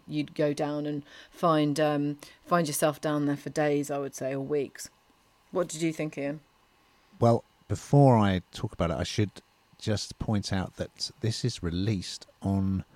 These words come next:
Speaker 2: Disney Plus Day, Friday the twelfth of November. So this is gonna be lots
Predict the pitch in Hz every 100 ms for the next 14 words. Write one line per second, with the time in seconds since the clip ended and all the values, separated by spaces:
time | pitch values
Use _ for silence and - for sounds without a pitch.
0 | _ _ _ _ _ - 131 117 123 139
1 | 143 - - 87 87 - - 117 104 101
2 | 117 104 95 104 101 117 98 101 - 117
3 | 110 104 - - 107 - - 110 107 104
4 | 110 120 123 - -